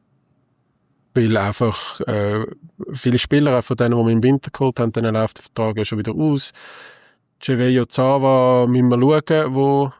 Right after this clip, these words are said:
unser Lieblingsspieler hinwechseln wird, aber der wird ziemlich sicher wechseln. Ähm,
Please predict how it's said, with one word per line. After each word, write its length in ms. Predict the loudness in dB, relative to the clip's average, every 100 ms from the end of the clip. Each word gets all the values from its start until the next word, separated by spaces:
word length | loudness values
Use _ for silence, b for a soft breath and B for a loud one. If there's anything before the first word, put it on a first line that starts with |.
| _ _ _ _ _ _ _
unser 240 | -6 -2 0
Lieblingsspieler 840 | 0 2 -2 0 0 2 0 -2 -12 _ _ _ _
hinwechseln 640 | -2 0 0 -2 -4 -2
wird, 240 | 0 0 -2
aber 120 | -2
der 100 | 0
wird 160 | 0
ziemlich 300 | 0 0 0
sicher 280 | 0 -4 -2
wechseln. 460 | -2 -2 -4 -6 -6 -10 _ _ _ _ _ _ _ _ -20 B B B B
Ähm, 680 | -2 0 2 2 2 2 0